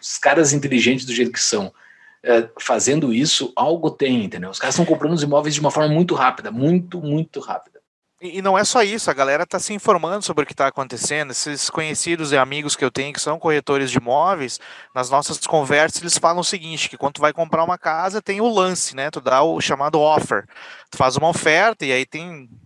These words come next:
Speaker 2: eles estavam comentando o seguinte: que, é, os compradores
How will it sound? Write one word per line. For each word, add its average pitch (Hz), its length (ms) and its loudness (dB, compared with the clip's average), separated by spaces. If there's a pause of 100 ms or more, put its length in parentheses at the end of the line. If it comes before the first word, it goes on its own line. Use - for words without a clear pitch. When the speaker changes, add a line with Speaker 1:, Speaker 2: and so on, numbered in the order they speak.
(460)
Speaker 2:
eles 127 160 -4
estavam 175 220 4
comentando 190 440 2
o 196 40 -2
seguinte: 190 560 -2
que, 156 280 -4
é, 139 240 -2
os 143 180 -2
compradores 175 1200 0